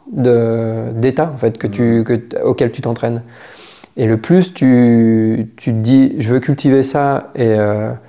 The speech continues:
Speaker 1: et je m'entraîne à ça et sur une longue période », le plus le tra-, la transformation va être, euh, va être effective.
Speaker 2: Ouais.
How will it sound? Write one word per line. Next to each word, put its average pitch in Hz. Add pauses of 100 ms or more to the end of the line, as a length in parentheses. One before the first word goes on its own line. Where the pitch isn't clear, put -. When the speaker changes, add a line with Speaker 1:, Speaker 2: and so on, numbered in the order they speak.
Speaker 1:
et 117
je 110
m'entraîne 127
à 117
ça 127
et 123
sur 120
une 113
longue 117
période », 113 (320)
le 110
plus 135
le 113
tra-, -
la 110
transformation 110
va 113
être, 107
euh, 113 (520)
va 110
être 101
effective. 110 (400)
Speaker 2:
Ouais. 104